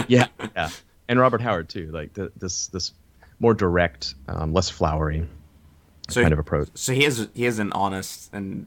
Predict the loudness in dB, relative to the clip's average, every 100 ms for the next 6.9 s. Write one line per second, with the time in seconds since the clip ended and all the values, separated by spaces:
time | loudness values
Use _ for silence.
0 | -12 -12 -10 -10 -8 -8 -8 -10 -12 -12
1 | -8 -8 -4 -4 -2 -4 -10 _ _ _
2 | -4 -4 -4 -8 -14 -14 -12 -10 -6 -6
3 | -8 -10 -8 -6 -2 0 -2 -4 -10 _
4 | _ _ _ _ _ _ _ _ -14 -4
5 | 0 0 0 2 4 4 0 -2 -10 -2
6 | 0 2 0 -2 -4 -6 -6 -8 -10